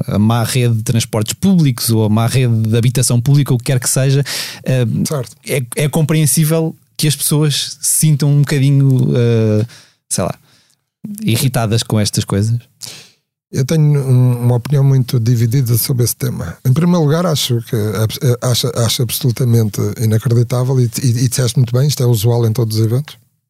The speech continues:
Speaker 2: E, portanto, não, não, não me ficaria bem.
Speaker 1: Festivais, não é? De, de
Speaker 2: Sim, todos, sem exceção. Eh, existirem, e não só eventos, festivais, eh, congressos internacionais, eh, Web Summit,
Speaker 1: Uhum.
Speaker 2: enfim, todos os eventos,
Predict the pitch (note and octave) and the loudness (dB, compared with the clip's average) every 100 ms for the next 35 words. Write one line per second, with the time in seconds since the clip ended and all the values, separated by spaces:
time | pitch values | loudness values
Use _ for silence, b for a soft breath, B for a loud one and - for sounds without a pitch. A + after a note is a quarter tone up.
0 | _ _ G#2+ - B2+ G2+ G#2+ G#2 G#2 G#2 | _ _ -12 -6 -4 -2 -2 -2 -4 -6
1 | G#2 A2 A2 G#2+ G#2 B2 B2+ A#2 A2+ G#2+ | -8 -8 -6 -4 -2 -4 0 0 0 0
2 | G#2+ A2+ C3 C#3 G#2 A2 A#2 G2 F#2 - | -2 -2 -2 -2 0 0 0 0 -2 -2
3 | G#2 - C#3+ G#2 - - - B2 G#2 A#2 | -4 -4 -4 -4 -8 -14 -6 -2 0 0
4 | - A2+ A#2+ _ _ _ _ _ _ - | -2 -4 -8 _ _ _ _ _ _ -4
5 | A#2+ A#2+ B2+ A2+ - C3+ B2+ B2+ B2 B2+ | -2 0 -2 -2 -2 0 2 2 0 2
6 | D3+ D3 D#3 D#3+ F3 E3 - - C3+ C#3+ | 2 2 0 2 0 -2 -4 -4 -2 -2
7 | A2 F#2 G2 G#2+ - A#2 A2+ B2 - A2+ | -4 -6 -6 -6 -2 0 0 0 -2 -2
8 | A#2+ A#2 C3 C#3 D#3+ D3 A#2+ A2 G#2+ G#2 | 0 0 0 0 0 -2 -2 -6 -6 -4
9 | G#2+ A2 - C#3+ D3 C3+ C3 - B2+ A2 | -4 -2 -2 -2 0 0 0 0 2 2
10 | A#2 D3 - _ - E3 D3+ C3+ A#2 A2+ | 0 -4 -10 _ -4 -2 0 -2 -2 -4
11 | A2+ C3+ B2 A#2+ A2+ | -4 -2 0 -2 -4